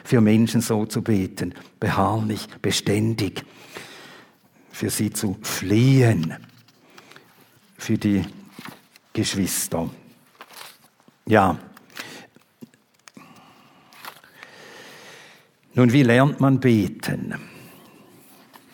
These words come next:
Nun, man lernt beten mit der Bibel, natürlich durch, durch die Bibel.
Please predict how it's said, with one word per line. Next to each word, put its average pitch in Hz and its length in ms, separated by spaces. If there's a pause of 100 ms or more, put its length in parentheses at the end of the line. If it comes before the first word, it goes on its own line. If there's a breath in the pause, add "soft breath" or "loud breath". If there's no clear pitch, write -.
(460 loud breath)
Nun, 127 80
man 143 160
lernt 170 360
beten 160 460
mit 147 220
der 139 80
Bibel, 175 340
natürlich 156 460 (260)
durch, 156 220
durch 160 240
die 160 80
Bibel. 139 420